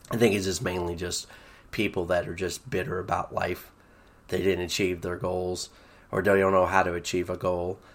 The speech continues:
and they're just mad, and they, they, since they can't take it out on the people that are at the very top, they pick it on the, they pick on the people that are right down the, right down the street from them. So as far as they're concerned, they, they just don't, they're so,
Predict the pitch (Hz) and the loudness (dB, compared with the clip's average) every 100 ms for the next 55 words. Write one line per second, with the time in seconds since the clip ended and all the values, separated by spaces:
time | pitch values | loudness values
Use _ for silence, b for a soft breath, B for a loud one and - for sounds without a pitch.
0 | B B B - 92 92 92 90 90 87 | B B B -4 0 2 2 2 0 -2
1 | 90 90 - 90 92 92 90 90 85 85 | -4 -4 -2 0 2 2 2 -2 -2 -4
2 | - 92 87 - 113 - - - - 107 | -2 -2 -2 -4 -14 -18 -16 -8 -4 -4
3 | 107 - 113 98 110 98 98 95 98 92 | -4 0 2 2 0 0 4 6 6 4
4 | 90 87 85 85 - 104 95 90 90 87 | 2 0 0 0 -2 -4 -2 0 0 0
5 | 87 85 90 85 92 90 - 104 92 87 | -2 -2 -4 0 0 0 0 4 4 4
6 | - 87 - - 95 - 90 87 85 90 | 0 -8 -8 -8 -6 -2 0 0 -2 -8
7 | - - 87 104 - 90 87 - 92 - | -8 -6 -4 -4 -4 -4 -4 -4 -4 -4
8 | 87 87 87 85 110 95 82 90 87 87 | 0 0 0 -4 0 0 0 -2 -2 -4
9 | 87 - 95 90 82 90 85 - - 90 | -10 -8 0 0 2 0 0 -4 -4 -4
10 | - 85 82 82 85 - 85 80 B B | -4 -6 -6 -8 -8 -4 -4 -6 B B
11 | B - 123 107 87 98 92 90 101 90 | B 4 8 8 8 2 0 -4 -2 -2
12 | 85 87 85 - 90 87 85 - 87 80 | -2 -4 -6 -6 -6 -6 -8 -6 -6 -8
13 | - B B B - 92 - 101 87 | -14 B B B -4 0 4 2 2